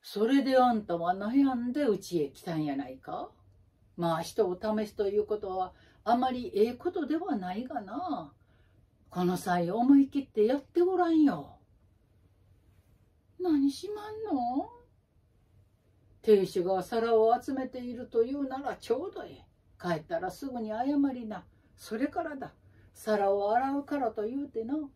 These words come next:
持ち出して、けつまずいて柱にぶつけて倒れなはれ。その時に奴がどう言うかじゃ。皿のことばかり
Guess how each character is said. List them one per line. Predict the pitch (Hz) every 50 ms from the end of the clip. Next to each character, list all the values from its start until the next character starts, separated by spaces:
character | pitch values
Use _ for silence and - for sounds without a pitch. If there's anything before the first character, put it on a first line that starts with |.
| _
持 | 208 208 214
ち | 208 - 202
出 | 180 220 -
し | - - -
て、 | _ - 240 202 - _ _ _ _ _ _ _ _ _ _ _ -
け | - 302 311
つ | - 339 330
ま | 330 320 294
ず | 285 302 294
い | 277 233 185
て | - - 196
柱 | - - 330 349 - - 320 262 214 196
に | 196 185 190
ぶ | 196 233 262
つ | - - 320
け | - 311 277
て | - - 208 202 -
倒 | - 311 311 320 330 311
れ | 320 311
な | 311 285 269
は | 262 - 180
れ。 | - - _ _ _ _ _ _ _ _ _ _ _ -
そ | - - 320
の | 330 339 311
時 | 277 320 285 - 233 220
に | 220 214 220
奴 | 240 294 349 - 311 269
が | 208 180 180
ど | 175 185 202 247 320
う | 427 440 427
言 | 392 349 294
う |
か | - - 220
じ | 214 -
ゃ。 | 254 - _ _ _ _ _ _ _ _ _ _ _ _ _ _ _ _ _ _
皿 | - - - 214 233 233 233
の | 226 220 220
こ | 214 254 254
と | - 247 220
ば | 208 220 233
か | - - 285
り | 285 285 226 226 -